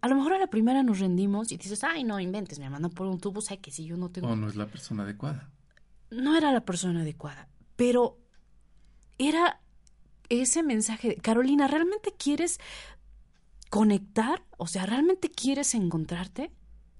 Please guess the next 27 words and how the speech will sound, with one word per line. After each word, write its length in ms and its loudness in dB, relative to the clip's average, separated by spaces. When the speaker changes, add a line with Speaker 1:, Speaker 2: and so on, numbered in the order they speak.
Speaker 1:
Y 140 4
era 160 2
como 180 2
la 180 2
prueba, 280 0
¿no? 200 0
El 140 -8
primer 300 -4
obstáculo. 480 -8
Me 140 -2
va 60 0
a 20 2
decir 240 -2
que 140 0
no, 200 0
o 140 -4
una 160 -2
de 60 -4
dos, 200 -4
o 60 -6
te 100 -8
desanimas, 800 -4
o 60 -10
le 100 -6
sigues 260 -6
buscando. 480 -6
Speaker 2:
Claro. 320 -4